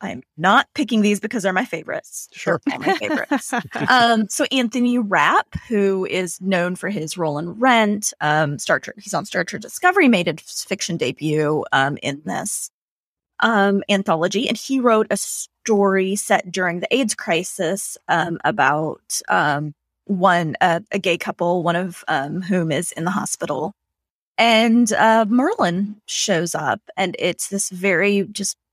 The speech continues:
Speaker 1: bittersweet exploration of kind of, eh, the feelings and, you know, the difficulty associated with that time period and what the gay community was going through at that point. Um, um, and with some, you know, with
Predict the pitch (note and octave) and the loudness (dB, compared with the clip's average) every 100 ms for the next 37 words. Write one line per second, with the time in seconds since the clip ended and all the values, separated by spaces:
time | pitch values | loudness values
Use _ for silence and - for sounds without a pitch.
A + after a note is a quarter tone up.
0 | _ - A3 G3+ F#3 - G#3 F#3 E3+ D#3+ | _ -2 0 2 0 -2 -2 -2 -2 -2
1 | G3+ - - - G#3 - F#3+ F3 E3+ E3+ | -6 -8 -6 -6 -4 -4 0 0 0 -2
2 | - D3 D#3 - E3+ F3 F3 E3+ E3+ E3+ | -4 -4 -4 2 4 4 2 0 -4 -10
3 | - _ _ _ _ _ - G3+ F3+ F#3 | -18 _ _ _ _ _ -2 0 2 2
4 | F3 F3 E3+ _ _ - - - - A3 | 2 0 -6 _ _ -6 -6 -6 -10 -16
5 | _ - - _ _ - G3 - G3+ F#3 | _ -14 -14 _ _ -6 -4 2 2 4
6 | F3+ F3+ F#3 F3 - F#3 F3 F3+ - A3 | 2 0 0 -2 -2 -2 -2 -4 -2 0
7 | F3+ D3 F3 G3+ G#3 C4 C#4 A#3+ A3 A3 | 4 2 2 -2 0 0 0 -2 -2 0
8 | G3+ F#3+ - F#3+ F#3+ G3+ D4+ G3 - G#3 | 0 -2 -2 0 0 0 2 2 2 0
9 | E3+ G3+ E3 E3 D#3+ E3+ G#3 A3+ _ - | -4 -2 0 0 0 0 0 0 _ -2
10 | F3+ F3 F#3+ - E3+ E3 D#3+ B2+ - C4 | -2 0 -2 -2 -4 -4 -4 -6 -2 0
11 | A#3 G#3+ - - - - G3 B2+ C#3 - | 2 0 -4 -6 -4 -4 -6 -6 -6 -4
12 | - F3+ F3+ E3+ E3+ F#3+ _ _ _ _ | 2 4 4 2 -2 -6 _ _ _ _
13 | _ _ _ A3 A3+ B3 C4 D4 D4+ - | _ _ _ 4 4 4 2 0 -2 -4
14 | C4 E4 - E4+ E4 D4 C#4+ C#4 B3 - | -4 -4 -2 0 0 2 2 2 0 -2
15 | - | -10